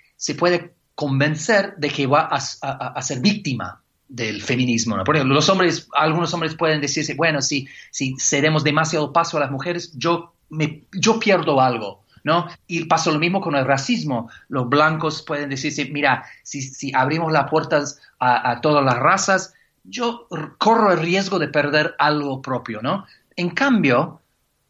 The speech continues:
no pasa esto con la, el edadismo, ¿no? Porque es, todos estamos envejeciendo,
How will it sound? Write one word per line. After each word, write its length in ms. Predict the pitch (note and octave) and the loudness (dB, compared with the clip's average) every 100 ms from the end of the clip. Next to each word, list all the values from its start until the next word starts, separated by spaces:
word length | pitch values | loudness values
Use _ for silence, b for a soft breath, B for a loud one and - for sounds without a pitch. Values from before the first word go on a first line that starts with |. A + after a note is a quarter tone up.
| - | 0
no 140 | A#3 | 2
pasa 240 | B3 A3+ | 2 2
esto 220 | A#3 A#3 G3+ | 0 0 0
con 180 | E3+ | 2
la, 120 | D3 B2 | 2 2
el 380 | A#2+ A2+ C3+ | 0 -2 0
edadismo, 560 | C3 A#2+ B2 G#3+ F#3 C3+ | 0 2 0 0 0 0
¿no? 140 | B3+ | 0
Porque 180 | - - | 0 -2
es, 220 | C#3+ - | -2 -2
todos 340 | - B3+ B3 - | 2 4 4 2
estamos 460 | B2+ - A#2+ A#2 | -2 -2 -2 -2
envejeciendo, 800 | B2 A2 A#2+ - B2 A2+ A2 C3 | -4 -4 -6 -6 -6 -4 -2 -2